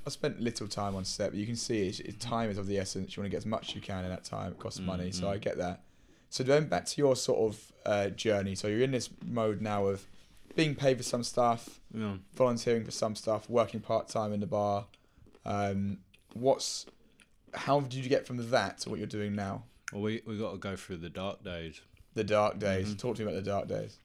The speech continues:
Speaker 2: Well, I was doing what Jab was doing on locations. I didn't, I didn't take my chances
Speaker 1: Yeah.
Speaker 2: to conclude.
Speaker 1: Yeah.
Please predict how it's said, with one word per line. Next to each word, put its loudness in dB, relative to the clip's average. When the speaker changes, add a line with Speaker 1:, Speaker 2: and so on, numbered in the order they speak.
Speaker 2:
Well, -6
I -2
was -6
doing -2
what -8
Jab -2
was -6
doing -8
on -8
locations. -10
I -2
didn't, 4
I 2
didn't 4
take 2
my 2
chances -2
Speaker 1:
Yeah. -6
Speaker 2:
to 0
conclude. -2
Speaker 1:
Yeah. -2